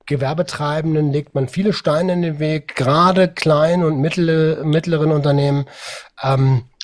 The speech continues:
aber es lohnt sich halt trotzdem alleine schon, weil man, ja, sein eigener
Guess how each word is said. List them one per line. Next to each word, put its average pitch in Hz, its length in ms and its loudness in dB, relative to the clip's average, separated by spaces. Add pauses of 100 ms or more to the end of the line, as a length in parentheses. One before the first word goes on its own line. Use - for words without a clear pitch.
aber 143 120 2
es 135 100 0
lohnt 147 280 4
sich 147 160 -2
halt 139 160 -4
trotzdem 131 420 0
alleine 123 520 2
schon, 147 420 2 (380)
weil 135 120 4
man, 131 360 4 (420)
ja, 143 260 2
sein 135 320 0
eigener 139 880 0